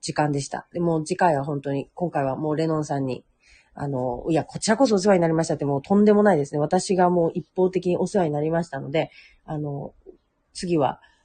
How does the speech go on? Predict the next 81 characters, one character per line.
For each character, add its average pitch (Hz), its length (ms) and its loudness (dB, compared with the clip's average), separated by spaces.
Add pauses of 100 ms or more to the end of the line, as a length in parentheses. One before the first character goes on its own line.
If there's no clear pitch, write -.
(240)
三 180 260 -4
軒 180 240 0
ぐ 185 100 4
ら 175 140 6
い 170 100 4
分 180 300 2
の、 233 320 2
あ 151 80 -8
の、 139 220 -10 (760)
ラ 196 180 2
ー - 40 0
メ 147 140 0
ン 143 100 -4
を 143 240 -4 (340)
レ 180 140 2
ノ 165 100 0
ン 151 60 -2
さ 156 100 -2
ん 147 60 0
に 147 60 -2
ご 165 100 2
馳 - 200 -4
走 156 140 -2
せ 175 100 0
ね 160 100 2
ば 143 100 2
な 147 120 0
ら 160 100 0
な 151 160 0
い 135 60 -2
っ - 200 -16
て 139 100 -6
い 143 140 -2
う 127 120 -4
こ 151 140 -10
と 143 120 -4
で 131 120 -4
で - 120 -10
す - 120 -18
ね、 139 140 -8 (280)
あ - 60 -16
の、 139 180 -8
楽 180 180 -2
し 180 120 -2
み 160 140 2
に 143 100 0
し - 80 -8
て - 80 2
お 160 80 6
り 165 80 4
ま 196 160 6
す 190 120 -4
の 143 100 2
で、 180 260 8 (380)
え 175 120 4
ー、 160 100 0
ぜ 208 160 2
ひ - 140 -4
と 175 120 0
も 156 120 2
よ 147 100 2
ろ 160 100 -2
し - 140 -4
く 175 100 -2
お 151 60 -2
願 151 220 -6
い 165 40 -6
し - 120 -10
ま 165 120 -2
す。 156 80 -12
本 185 220 -4
当 196 140 0
に 185 160 -2 (400)
面 185 180 0
白 190 300 2
い 165 40 0
時 156 120 -6
間 147 180 -4
で 147 100 -2
し 143 60 -10
た。 - 160 -12